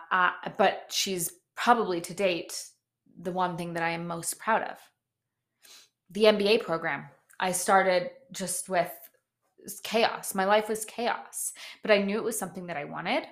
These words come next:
And I didn't know how I was gonna do it or how I was gonna finish it or achieve it. I was working full time, you know, getting an M B A, um, in active addiction. And then the whole cancer thing came in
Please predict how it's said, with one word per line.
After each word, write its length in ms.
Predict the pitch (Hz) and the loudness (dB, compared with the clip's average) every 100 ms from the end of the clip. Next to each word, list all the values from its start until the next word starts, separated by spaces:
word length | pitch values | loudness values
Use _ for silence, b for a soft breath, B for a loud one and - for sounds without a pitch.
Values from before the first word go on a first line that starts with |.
| - _ _ _ _ _ _ _ _ | -20 _ _ _ _ _ _ _ _
And 400 | 196 180 175 170 | -4 -2 0 -2
I 80 | - | -4
didn't 240 | 196 262 | -2 -2
know 400 | 175 202 175 175 - | 4 4 4 0 -4
how 120 | 165 | -2
I 80 | 170 | -2
was 180 | 160 - | -4 -8
gonna 180 | 170 156 | -10 -12
do 200 | 151 147 | -10 -4
it 120 | 202 | -2
or 80 | 170 | -2
how 240 | 156 151 | -4 -6
I 40 | 147 | -6
was 140 | 156 | -8
gonna 140 | 165 | -10
finish 320 | 160 - 170 - | -12 -10 -8 -4
it 100 | 170 | -2
or 100 | 151 | -2
achieve 360 | - - 156 | -4 -10 -4
it. 220 | 180 208 - 156 | -2 -2 -4 -14
I 40 | |
was 120 | 160 | -8
working 320 | 170 165 175 | -4 -4 -4
full 200 | 160 165 | -6 -6
time, 540 | 160 156 151 175 202 220 | -6 -6 -4 -4 -6 -8
you 140 | 185 160 | -8 -8
know, 140 | 143 190 - | -10 -14 -12
getting 220 | 170 170 | -8 -6
an 80 | 165 | -8
M 120 | 156 | -8
B 140 | 147 147 | -8 -6
A, 240 | 165 226 B B B B B - | -4 -6 B B B B B -2
um, 180 | 165 180 | 0 2
in 180 | 202 | 4
active 300 | 180 185 220 | 4 4 2
addiction. 440 | 214 269 - - - _ _ _ _ _ _ _ - | 0 -2 -2 -6 -8 _ _ _ _ _ _ _ 0
And 160 | 208 202 | 4 6
then 240 | 175 185 | 4 2
the 80 | 185 | 0
whole 120 | 180 | 0
cancer 380 | 196 202 233 180 | 0 2 2 0
thing 220 | 175 156 | -4 -8
came 200 | 165 165 | -10 -10
in 220 | - 180 | -10 -12